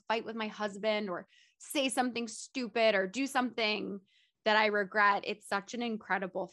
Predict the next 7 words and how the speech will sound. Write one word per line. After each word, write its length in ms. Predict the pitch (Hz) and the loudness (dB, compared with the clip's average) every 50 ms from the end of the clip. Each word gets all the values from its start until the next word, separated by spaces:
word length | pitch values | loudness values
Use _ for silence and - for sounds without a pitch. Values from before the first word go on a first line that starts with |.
| _ | _
feeling. 600 | - - 113 101 - - 160 - 202 196 190 185 - - _ - | -8 -6 -6 -4 -4 -4 -6 -6 -8 -8 -10 -10 -12 -14 _ -2
Um, 520 | 190 202 190 190 180 180 180 196 196 180 - _ _ _ _ _ _ _ _ _ - - - | 0 0 2 0 0 -2 -4 -6 -8 -10 -14 _ _ _ _ _ _ _ _ _ -20 -10 -2
number 260 | 226 240 247 247 294 | 0 2 4 4 2
two, 320 | 302 - 247 254 254 233 220 | 2 0 0 2 4 6 6
I'm 220 | - 214 220 208 190 - | 4 4 2 -2 -4 -2
someone 300 | 247 233 214 220 233 226 | -2 0 0 -2 -4 -4
who's 280 | 208 233 220 202 - | -6 -6 -6 -8 -10